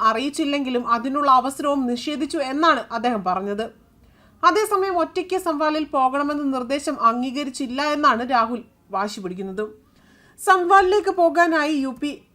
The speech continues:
അതിർത്തിയായ ഗാസിപ്പൂരിലേക്ക് രാഹുലും സംഘവും പതിനൊന്ന് മണിക്കാണ് പുറപ്പെട്ടത്.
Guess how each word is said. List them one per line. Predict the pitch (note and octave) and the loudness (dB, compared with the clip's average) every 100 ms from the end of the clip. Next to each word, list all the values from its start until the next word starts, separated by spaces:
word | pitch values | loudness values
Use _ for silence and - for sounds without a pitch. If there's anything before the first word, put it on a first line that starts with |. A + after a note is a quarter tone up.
| A3+ | -6
അതിർത്തിയായ | G#3+ B3 B3 D4 C4+ A#3 | -6 -8 -8 -2 2 2
ഗാസിപ്പൂരിലേക്ക് | B3 B3 A#3 D4 B3+ C#4+ C4+ B3+ C#4+ | 2 0 0 -4 -6 -4 -4 -4 -4
രാഹുലും | A#3+ A#3 B3+ C4+ | 0 0 0 -6
സംഘവും | C#4 C#4 C4 C4+ | -4 -4 -2 0
പതിനൊന്ന് | B3 A3 B3+ C#4+ | 0 0 -2 -2
മണിക്കാണ് | C#4+ C4 C4 B3 F#3+ | -2 -2 -2 -4 -2
പുറപ്പെട്ടത്. | G3 F#3+ G#3 G#3 G#3+ | -6 -4 -4 -4 -4